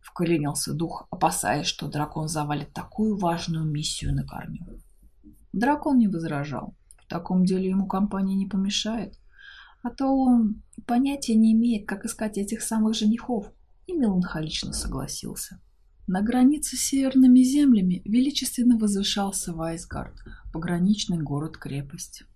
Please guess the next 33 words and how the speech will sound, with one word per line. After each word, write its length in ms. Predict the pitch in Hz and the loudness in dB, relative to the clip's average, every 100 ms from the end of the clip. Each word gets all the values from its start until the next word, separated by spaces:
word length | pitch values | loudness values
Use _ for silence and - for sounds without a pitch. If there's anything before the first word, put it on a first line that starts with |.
| _ _ _ _ | _ _ _ _
Воздух 680 | - 190 302 370 - 294 - | -12 -4 0 0 0 -2 0
был 220 | 214 233 | 0 4
напоен 500 | 220 - 185 165 170 | 4 2 -4 -4 -4
морозной 460 | 165 156 156 175 156 | -4 -6 -6 -6 -8
свежестью. 840 | - 147 151 180 - - 185 180 _ _ - | -10 -10 -8 -10 -14 -14 -16 -18 _ _ -6
В 20 | |
пограничье 720 | 233 262 311 330 359 - 262 | -2 0 0 -2 -2 -2 4
нередки 440 | 240 262 302 - 359 | 6 6 2 -4 0
были 240 | 233 185 | 2 0
встречи 440 | 180 - 196 185 | -2 -6 -6 -6
с 60 | 185 | -6
драконами, 760 | 196 175 180 180 170 160 156 - | -4 -4 -4 -4 -4 -6 -10 -14
хотя 400 | - 233 233 262 | -8 -6 -2 0
доживали, 600 | 226 240 247 247 302 285 | 2 2 2 0 0 0
чтобы 400 | - - 240 220 | -2 0 2 2
рассказать 520 | 233 233 233 226 226 | 0 -2 -2 0 0
о 80 | 226 | -2
таком 380 | 226 214 226 220 | -4 -4 2 4
радостном 480 | 220 214 208 - 208 | 4 2 0 -2 -2
событии, 600 | - 196 196 202 - 202 - - _ - | 0 -2 -2 -4 -4 -6 -8 -16 _ -2
далеко 320 | 226 262 311 | 0 2 2
не 160 | 294 | 2
все 220 | 285 - 302 | 2 -2 -4
счастливчики. 880 | - 180 - 165 - - - - - _ _ _ - | -4 -6 -6 -8 -8 -12 -14 -20 -20 _ _ _ -4
Жители 460 | 254 330 - 294 311 | 0 0 0 0 0
немного 560 | 339 359 381 392 339 | 0 -2 -2 0 0
опасливо 500 | 349 370 381 247 220 | 2 2 2 2 0
косились 580 | 202 185 185 190 180 - | 0 -2 -2 -2 -2 -2
на 140 | 180 | -2
дракона 480 | 180 180 180 185 180 | 0 -2 -2 -2 -2
и 20 | |
его 180 | 175 170 | -2 -4
компанию, 760 | 170 180 180 185 180 170 160 | -2 0 0 0 -2 -4 -8